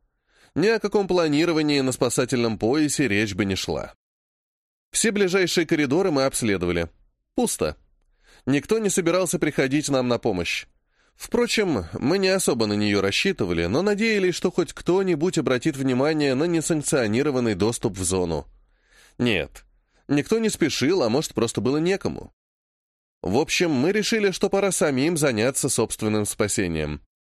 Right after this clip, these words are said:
Направление выбрали не то чтобы наугад, но в основном полагаясь на интуицию.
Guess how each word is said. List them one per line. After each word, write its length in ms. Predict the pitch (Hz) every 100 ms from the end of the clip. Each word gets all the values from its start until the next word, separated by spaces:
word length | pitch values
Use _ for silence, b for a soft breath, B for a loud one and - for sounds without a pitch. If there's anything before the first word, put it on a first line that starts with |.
| _ _ _
Направление 540 | 120 147 165 247 226
выбрали 380 | 185 220 208 196
не 180 | 180 165
то 120 | 160
чтобы 260 | 185 175 165
наугад, 640 | 160 156 151 214 143 - b b b -
но 200 | 220 160
в 60 |
основном 460 | 151 175 156 185 185
полагаясь 540 | 151 127 131 127 113
на 160 | 123 117
интуицию. 680 | 113 127 90 - - 50